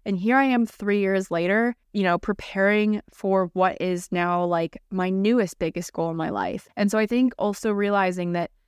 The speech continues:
your goals change throughout your life, but also, like, remember that you, where you are now is something that you wished, that past you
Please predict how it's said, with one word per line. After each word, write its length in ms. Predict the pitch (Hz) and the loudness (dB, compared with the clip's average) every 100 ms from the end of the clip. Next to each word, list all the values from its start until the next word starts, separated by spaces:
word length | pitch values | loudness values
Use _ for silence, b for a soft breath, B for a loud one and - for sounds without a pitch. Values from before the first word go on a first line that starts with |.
| _ | _
your 100 | 208 | -4
goals 340 | 196 226 254 - | 2 2 2 -2
change 640 | - - 185 202 233 247 - | -10 -4 0 2 2 0 0
throughout 260 | 220 254 | 2 2
your 140 | - 262 | 0 2
life, 340 | 262 285 - | 2 0 0
but 100 | 214 | 0
also, 640 | - 196 - 226 214 208 - _ _ - | 2 0 0 2 2 0 -4 _ _ -2
like, 180 | 202 220 | -2 2
remember 400 | 214 214 240 277 | 2 4 4 2
that 240 | 247 - | 2 0
you, 640 | 190 185 208 220 214 214 214 _ _ - | -4 -2 0 2 2 0 -4 _ _ -8
where 200 | 196 202 | 0 2
you 220 | 226 240 | 4 2
are 140 | 226 208 | 2 2
now 600 | 196 190 175 160 185 196 - | 2 2 2 0 0 -2 -4
is 100 | 185 | -4
something 420 | 208 196 202 196 | -2 0 0 0
that 200 | 196 - | 0 -2
you 240 | 180 190 | -2 0
wished, 540 | 185 180 185 - - - - | 0 -2 -4 -10 -12 -20 0
that 160 | 190 180 | 0 0
past 440 | - 196 - - | -2 -4 -6 -4
you 320 | 190 180 180 | 0 2 2